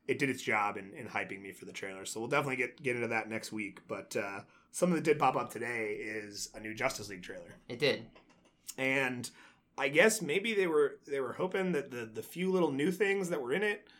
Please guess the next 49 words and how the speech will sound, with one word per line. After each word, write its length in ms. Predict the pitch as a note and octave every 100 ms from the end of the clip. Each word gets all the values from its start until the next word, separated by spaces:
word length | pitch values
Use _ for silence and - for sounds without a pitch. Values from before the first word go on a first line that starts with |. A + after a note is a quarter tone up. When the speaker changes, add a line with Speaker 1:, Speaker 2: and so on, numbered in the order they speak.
| - -
Speaker 1:
would 100 | A#2
kinda 240 | - C#3+
get 140 | C#3+ C#3+
us 100 | C#3+
excited 540 | A#2+ C#3 D3 E3 F3
about, 400 | C#3 C3 B2+ B2 -
uh, 300 | A#2 A2+ A2+ A2+
you 100 | C3
know, 120 | A2+
Joss 320 | A2+ B2 B2 C#3
Whedon's 340 | C3+ C#3 C3
take 300 | - C#3+ C#3+
on 180 | D#3+ D3
this 400 | C#3+ D#3 - - D#3
idea, 480 | C#3 C#3 F#3 G3
but 320 | E3+ D3+ B2+ - _ - - - _ -
I 60 |
don't 80 | A#3
know, 180 | C4 G3
a 40 |
lot 120 | D#3 A3+
of 40 |
the 60 | G#3+
footage 340 | G#3 G3+ F3+
was 140 | D#3+ E3+
just 160 | E3+
stuff 240 | - F3+ D3+
we've 80 |
already 200 | C#3+ C#3
seen 320 | C3 - C3+ C3+
in 80 |
other 160 | B2+ B2
trailers 520 | A2+ A#2+ B2+ B2+ A#2+
and 100 | A#2
spots 460 | G#2+ - A#2 A2+ -
and, 200 | A2 A2
and 180 | A2+ G#2+
footage. 500 | B2+ C3+ A2 - -
Speaker 2:
It 140 | E3+
was 360 | F#3 F3+ - -
too 240 | - G#3+ A3
far 280 | - C#3+ C#3
into 340 | F3+ F3+ A2+
it 160 | G2 - -
for 140 | C3
Joss 320 | B2+ C3 C3+
Whedon 240 | C3 C3+ B2+
to 80 |
really 400 | G#2 A2+ G#2+ G#2+